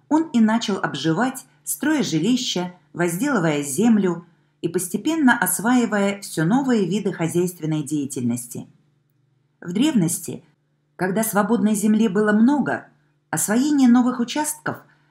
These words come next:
зависело в основном от желания и технических возможностей людей. Сначала осваивали самые удобные территории – равнины, по которым текли полноводные реки, а также плодородные межгорные долины.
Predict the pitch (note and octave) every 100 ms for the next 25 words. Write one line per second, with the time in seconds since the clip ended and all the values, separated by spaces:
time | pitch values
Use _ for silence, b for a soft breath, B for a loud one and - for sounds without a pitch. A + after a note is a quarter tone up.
0 | _ - F3 A#3 D#4+ C4+ B3 A3+ G#3 G3+
1 | A#3 A#3+ E3+ E3 F#3 B3 C#4 G#3 C#3 B2
2 | B _ C#4 C#4+ B3 A3 A3+ A#3 A3+ G3+
3 | - F3+ E3+ F3+ F3 F3 - E3+ E3+ D3
4 | C3+ G#2+ - _ _ _ _ _ _ -
5 | F#3+ G#3 E4 D4 A3+ - A#3+ B3 G#3+ G3+
6 | G3 - - - D4 C4 A3+ G#3+ F3 F3+
7 | C#3+ C#3 C3 - D#3+ E3+ E3 D3 B2 A2
8 | _ _ _ _ _ - E3+ E3+ G3 C4
9 | A#3+ C3+ B B B D#3 E3+ F3 D4+ B3+
10 | G3+ G3+ G3+ G3+ B3 E3+ E3 E3 G3 E3
11 | D#3+ D3+ G#3+ B3+ - G3+ G3+ B B B
12 | B E3 E3+ D4+ C4 B3 G3+ E3+ F3 C4+
13 | A#3 A3+ A3 - - A#3 C#4 E3+ E3+ A3+
14 | G3+ F#3+ E3 E3 D3+ C#3+ B2+ A2